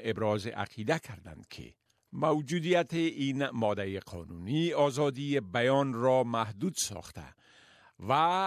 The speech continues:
عقاید را سانسور می‌کند. قبل از این از یک اقدام مشابه دو سال پیش توسط صدر اعظم سابق تانی ابت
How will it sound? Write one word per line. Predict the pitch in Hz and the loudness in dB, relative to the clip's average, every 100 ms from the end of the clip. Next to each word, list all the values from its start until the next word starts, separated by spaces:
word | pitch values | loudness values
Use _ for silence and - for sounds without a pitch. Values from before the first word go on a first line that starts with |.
| 131 | 0
عقاید | 156 - 131 123 123 110 | -2 -2 0 0 0 0
را | 113 110 110 - | 0 2 0 -4
سانسور | - 104 92 - 170 107 | -4 -4 -4 -2 -2 -2
می‌کند. | 95 - - 98 - _ _ _ _ _ - | -6 -14 -12 -12 -12 _ _ _ _ _ -2
قبل | 170 175 | 0 2
از | 175 143 | 2 2
این | 190 190 | -2 -4
از | - 139 127 | 0 0 2
یک | 143 135 | 0 0
اقدام | 113 143 135 156 160 160 160 | -2 -4 2 4 4 4 0
مشابه | 151 139 127 110 107 135 131 135 143 | -2 -2 2 2 2 0 0 0 0
دو | 117 120 | 0 -4
سال | - 104 98 | -2 -2 -2
پیش | 127 135 135 | -4 -2 2
توسط | 143 143 139 175 147 | 2 2 0 -6 -6
صدر | 147 123 | -2 0
اعظم | 113 110 117 110 | 2 0 -2 -4
سابق | 104 - 104 107 113 143 - - | -4 -4 0 2 2 0 -2 -8
تانی | - 117 113 110 | 0 0 0 -2
ابت | 131 170 117 98 | 0 0 0 -6